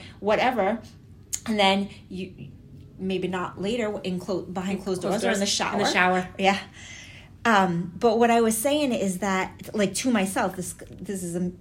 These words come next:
Speaker 1: I'm having a conversation with myself, is that when you say all those things out loud, when you, when you, you know, what I was doing was an exercise of, like, writing things on paper, and you don't remember all the things, right? Good or bad. Like, say you're doing this exercise in a
Speaker 2: But,
Speaker 1: good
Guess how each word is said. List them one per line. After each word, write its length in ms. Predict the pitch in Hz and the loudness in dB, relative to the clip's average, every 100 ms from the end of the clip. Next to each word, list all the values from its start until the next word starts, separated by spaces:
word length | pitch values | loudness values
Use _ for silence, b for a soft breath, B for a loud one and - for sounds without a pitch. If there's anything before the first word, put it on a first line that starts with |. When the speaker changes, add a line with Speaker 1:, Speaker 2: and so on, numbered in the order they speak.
| - | -8
Speaker 1:
I'm 80 | |
having 180 | 185 170 | -6 -6
a 40 | - | -6
conversation 440 | 190 190 190 190 | -6 -6 -8 -8
with 80 | 175 | -8
myself, 340 | 196 269 226 - B B B B | -6 -4 -6 -8 B B B B
is 140 | 226 196 | -4 -2
that 360 | 214 196 190 185 | 0 -2 -4 -4
when 260 | 214 214 | 0 2
you 140 | 214 202 | 0 -2
say 360 | - - 220 269 | -4 -2 2 4
all 240 | 302 294 | 4 2
those 240 | 233 208 196 | 0 -2 -4
things 340 | 214 220 226 | -2 0 0
out 240 | 226 190 160 | 0 -4 -4
loud, 340 | 180 180 202 | -4 -2 -2
when 180 | 185 180 | 0 0
you, 180 | 175 175 170 | 0 -2 0
when 160 | 185 | 0
you, 380 | 180 180 165 165 - | 2 2 0 -4 -4
you 100 | 175 | -2
know, 140 | 170 165 | -2 -4
what 140 | 165 175 | -4 -2
I 60 | |
was 160 | 165 151 | -2 -2
doing 320 | 196 180 156 | -2 -2 -4
was 180 | 151 147 | -6 -6
an 120 | 156 | -6
exercise 540 | 170 170 165 147 151 156 | -6 -6 -10 -8 -6 -8
of, 120 | 151 | -8
like, 100 | 147 | -8
writing 300 | 156 170 180 | -4 -4 -4
things 280 | 175 175 170 | -4 -4 -4
on 140 | 160 | -6
paper, 320 | 165 185 190 240 B B - | -4 -4 -4 -8 B B 2
and 200 | 226 214 | 4 6
you 140 | 240 | 2
don't 340 | 185 240 262 | 4 4 6
remember 460 | 240 226 208 233 208 | 2 4 4 4 6
all 120 | 185 | 4
the 100 | 170 | 2
things, 500 | 160 240 190 143 139 | -2 0 0 -2 -6
right? 420 | 165 160 196 285 - B B B - | -6 -2 -2 -2 -8 B B B 0
Good 200 | 208 185 | 4 6
or 100 | 190 | 6
bad. 340 | 208 156 156 | 4 2 -2
Like, 160 | 180 180 | -4 0
say 140 | 226 | 2
you're 140 | 208 | 4
doing 240 | 208 214 202 | 2 2 0
this 140 | 190 190 | 0 -2
exercise 500 | 190 196 190 180 180 | -4 -2 0 2 2
in 100 | 180 | 0
a 60 | |
Speaker 2:
But, 140 | 175 226 | 4 4
Speaker 1:
good 240 | 196 170 | 2 -4